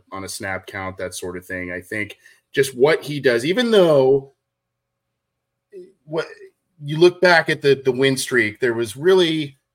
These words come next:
only one super dominant game, you know, the one against Jacksonville where he, you know, took over that one where I think it was eleven catches and a hundred twenty yards and the touchdown and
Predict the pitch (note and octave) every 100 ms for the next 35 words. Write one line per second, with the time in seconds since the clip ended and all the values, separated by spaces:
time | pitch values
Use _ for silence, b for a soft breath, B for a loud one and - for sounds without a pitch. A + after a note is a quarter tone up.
0 | _ D3 C#3+ C#3 C3+ C3 A#2+ A2+ B2+ C3
1 | C#3+ C#3+ C3+ C3+ - G3+ G3 D#3 C3+ A2+
2 | G#2+ G#2 C#3+ C3+ B2+ B2 A2+ A2 - -
3 | A#2 A2 A2 G#2+ G#2+ G2+ A2 A2 G#2+ G2
4 | A#2 G#2 G2+ G2+ G#2+ G2 G2 G2 G2+ F#2+
5 | G2 F2+ - B2 G#2+ G2+ G2 F#2+ G2 G2
6 | F#2 F#2+ F#2 F2+ F#2+ G2 F#2+ G2+ G2 F#2
7 | F2+ F2 G2+ F#2+ - G2 F#2 F#2+ F#2+ F2
8 | - A2+ G#2+ G#2 G2 G2 F#2